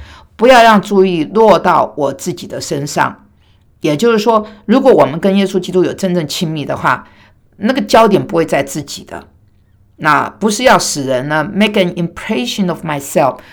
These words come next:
不是要，要到别人那里呢，让别人呢，啊，对我印象深刻，不是。啊，我是想要带领别人 to know and remember Jesus。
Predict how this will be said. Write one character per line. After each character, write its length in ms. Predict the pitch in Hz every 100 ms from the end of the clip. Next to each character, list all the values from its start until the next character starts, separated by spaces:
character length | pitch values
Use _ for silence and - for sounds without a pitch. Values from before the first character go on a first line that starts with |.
| _
不 80 | 233
是 320 | 214 254 208 - -
要， 200 | 220 220
要 140 | 226
到 160 | 214 202
别 300 | - 175 170
人 160 | 160
那 120 | 190 180
里 120 | 143
呢， 360 | 139 143 143 -
让 180 | 202 196
别 160 | 170
人 160 | 156 143
呢， 260 | 147 143 143 - _
啊， 120 | 156
对 180 | - 247
我 400 | 180 135 131 127 -
印 200 | 202 160
象 280 | - 165 139
深 380 | - 160 151
刻， 340 | 147 160 123 -
不 120 | -
是。 380 | 151 - 139 - _ _ _ _ -
啊， 200 | 151 135
我 220 | 104 180
是 160 | 185 262
想 240 | 196 151
要 160 | 185 180
带 260 | - 220
领 200 | 160 135
别 240 | - 143 139
人 340 | 147 139 156 -
to 160 | -
know 580 | 156 160 170 196 220 -
and 240 | 165 160
remember 560 | 160 147 147 151 156 147 139
Jesus。 580 | - 151 143 135 104